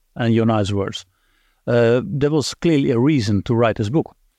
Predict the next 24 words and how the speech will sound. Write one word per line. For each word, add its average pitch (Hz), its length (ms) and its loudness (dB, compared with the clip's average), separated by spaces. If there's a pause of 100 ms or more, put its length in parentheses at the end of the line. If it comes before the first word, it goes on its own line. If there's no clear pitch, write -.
(380)
because 127 460 -2
we 135 60 0
are 127 60 -2
confronted 151 520 -4
with 123 160 -2
a 113 40 -2
lot 123 200 0
of 131 180 -4 (180)
economic 120 420 0
issues, - 540 -2 (340)
uncertainties, 123 920 -2
difficulties. - 800 -4 (600)
We 143 80 0
are 143 40 0
confronted 165 380 -2
with 139 140 0
geopolitical 151 560 0
tensions, 135 540 -4 (120)
geoeconomic 135 460 0
fragmentation. 147 720 -4 (800)
And 202 140 2
we 262 80 6
talk 123 320 0
about 120 560 -2